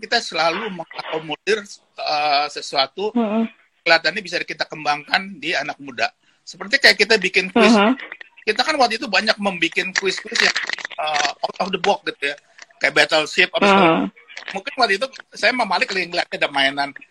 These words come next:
Speaker 1: Ini bisa nggak jadi di on air ini kayak gini? Lalu kita create gitu,
Speaker 2: Mm.
Speaker 1: kan gitu. Jadi
Speaker 2: Mm.
Speaker 1: banyak
Speaker 2: Mm-mm.
Speaker 1: kuis-kuis yang waktu kalau didengar zaman, zamannya dulu, itu nggak,
Speaker 2: Mm-mm.
Speaker 1: awal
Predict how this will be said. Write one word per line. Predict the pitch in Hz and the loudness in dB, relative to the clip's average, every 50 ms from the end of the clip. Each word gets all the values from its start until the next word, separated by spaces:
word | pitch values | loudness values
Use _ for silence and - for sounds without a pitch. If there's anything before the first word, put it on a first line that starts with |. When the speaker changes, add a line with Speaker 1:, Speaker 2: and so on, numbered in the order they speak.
| - _ _ - | -20 _ _ -8
Speaker 1:
Ini | 254 | -4
bisa | 202 202 - 254 226 | -4 0 0 2 4
nggak | 220 170 156 | 4 2 2
jadi | 160 151 147 147 143 | 0 -4 -4 -2 -2
di | 151 135 | 0 0
on | 120 143 143 | 2 0 2
air | 165 151 151 | 0 -2 0
ini | - 165 165 160 156 | 0 0 0 0 -2
kayak | - 202 151 185 - | -4 -4 -2 -2 -4
gini? | 160 160 147 - - - - - _ _ - - 240 - - - | -6 -6 -8 -14 -14 -18 -18 -20 _ _ -6 -4 -4 -4 -6 -6
Lalu | 277 277 285 311 339 - | -6 -4 -4 -4 -6 -8
kita | - 277 285 262 - | -6 -6 -6 -6 -4
create | - 311 311 294 247 - | -6 -6 -2 -2 -2 2
gitu, | - 254 247 247 247 | 4 6 6 8 8
Speaker 2:
Mm. | 240 233 233 226 226 220 226 - _ _ - | 6 6 4 2 2 0 -4 -6 _ _ -6
Speaker 1:
kan | 165 156 156 | -6 -6 -4
gitu. | 156 156 - - 131 139 - | -4 -6 -4 -4 -6 -8 -8
Jadi | - - - - - - _ _ | -6 -6 -6 -6 -6 -10 _ _
Speaker 2:
Mm. | 196 202 - - 196 - - - - | -4 -2 -2 -4 -4 -6 -6 -4 0
Speaker 1:
banyak | - 196 - 269 285 - - - - - | 2 2 2 2 -2 -4 -8 -10 -4 -4
Speaker 2:
Mm-mm. | 208 - - | -2 -2 0
Speaker 1:
kuis-kuis | 196 202 196 - - _ 262 262 - 226 | -2 -2 -4 -6 -10 _ -10 -6 -6 -6
yang | 185 180 160 | -6 -6 -8
waktu | 151 - - | -10 -10 -12
kalau | 156 - 156 147 147 147 139 - _ _ _ | -8 -8 -6 -6 -6 -6 -8 -10 _ _ _
didengar | 139 143 139 135 131 139 139 147 | _ -12 -10 -10 -6 -6 -6 -2
zaman, | 135 139 131 135 135 135 135 139 139 139 135 - | -2 -2 -2 -2 -4 -4 -4 -6 -10 -6 2 2
zamannya | 139 143 135 139 147 139 139 156 | 2 4 2 0 0 0 -2 -2
dulu, | 196 214 180 127 - - - - - - - - - - - - - | -2 -4 -4 -4 -6 -8 -12 -16 -14 -10 -10 -10 -10 -10 -12 -14 -12
itu | - 262 | -10 -8
nggak, | 247 202 - - - - - - - - _ _ _ _ _ - | -8 -8 -8 -10 -12 -14 -14 -14 -14 -14 _ _ _ _ _ 4
Speaker 2:
Mm-mm. | 165 170 | 4 6
Speaker 1:
awal | - 233 - 165 | 6 6 4 2